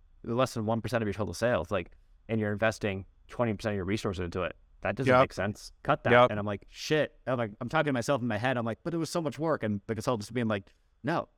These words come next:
Speaker 1: fucking cut that. Like, shut up.
Speaker 2: Cut
Speaker 1: Like,
Speaker 2: it.
Speaker 1: that doesn't work."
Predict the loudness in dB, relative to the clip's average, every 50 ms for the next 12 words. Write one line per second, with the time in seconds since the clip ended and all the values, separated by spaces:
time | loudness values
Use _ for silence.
0 | _ _ _ _ -6 -4 -2 -2 -2 -2 -4 -2 -4 -4 -4 -4 -8 -8 -8 -6
1 | -4 0 2 2 2 2 0 0 2 4 4 6 4 2 0 0 0 0 0 0
2 | -2 -2 -4 -8